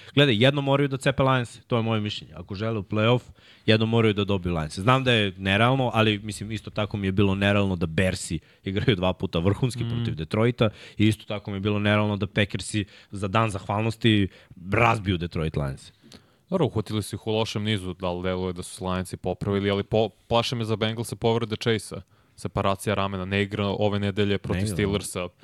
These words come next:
Speaker 2: pitanje je da li će biti spreman za narednu nedelju. Znaš, kada izgubiš dvojicu najbitnijih igrača u napadu, ko god da je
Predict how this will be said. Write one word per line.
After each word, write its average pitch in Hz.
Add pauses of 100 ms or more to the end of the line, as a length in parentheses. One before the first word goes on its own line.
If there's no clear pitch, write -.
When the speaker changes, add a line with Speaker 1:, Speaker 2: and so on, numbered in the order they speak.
(120)
Speaker 2:
pitanje 104
je 92
da 92
li 92
će -
biti 95
spreman 95
za 92
narednu 98
nedelju. 98 (400)
Znaš, 107
kada 104
izgubiš 120
dvojicu 123
najbitnijih 117
igrača 104
u 95
napadu, 98 (240)
ko 104
god 107
da 95
je 90